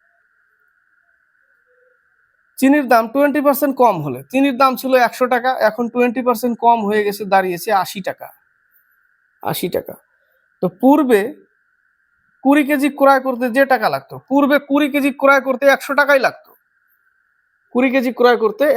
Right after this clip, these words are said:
একশো টাকাই লাগতো। আগে একশো টাকা দাম ছিল, টোয়েন্টি পার্সেন্ট কমে এখন আশি টাকা হয়ে গেছে। তাহলে পূর্বে কুড়ি কেজির দাম কত ছিল? একশো টাকা, কিন্তু এখন সেই কুড়ি কেজি কেনার পরেও টোয়েন্টি পার্সেন্ট কমেছে, মানে কুড়ি কেজি কেনার পরেও তার হাতে কুড়ি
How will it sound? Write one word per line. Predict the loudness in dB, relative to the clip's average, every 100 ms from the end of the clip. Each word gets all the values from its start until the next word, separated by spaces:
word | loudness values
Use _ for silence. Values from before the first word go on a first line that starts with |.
| 0
একশো | -2 0
টাকাই | 2 2 0
লাগতো। | -4 -2 -2
আগে | 0 0
একশো | -2 -2
টাকা | 0 0
দাম | 0 -2
ছিল, | -2 0
টোয়েন্টি | -2 -2 -2
পার্সেন্ট | -4 -4 -6
কমে | -2 0 0
এখন | 0 -6 -4 -4
আশি | -2 0
টাকা | 2 2
হয়ে | 2 0
গেছে। | -6 -8 -14 _ _ _ _ _ _ _ _
তাহলে | -4 -4 0
পূর্বে | 0 2 0
কুড়ি | 0 0
কেজির | -2 0 0
দাম | 0 -2
কত | -6 -8
ছিল? | -6 -4
একশো | -4 -2 0
টাকা, | 0 -2 -6 _ _ _ _ _ _ _ _ -2
কিন্তু | 0 0 0 2
এখন | 2 2 2 0 -6
সেই | -2 -2 -2
কুড়ি | -2 -2
কেজি | -2 -4 -2
কেনার | 0 0 0 0
পরেও | 0 2 0 -4 -14 _ _ _ _ _ 0
টোয়েন্টি | 0 0 -2
পার্সেন্ট | -2 -4 -2
কমেছে, | 0 0 -4 -6
মানে | -8 -6
কুড়ি | -4 -2 -2
কেজি | -4 -2
কেনার | 0 0 0
পরেও | 0 0 -2
তার | -2 -2
হাতে | -2 -2 -4 -4
কুড়ি | -6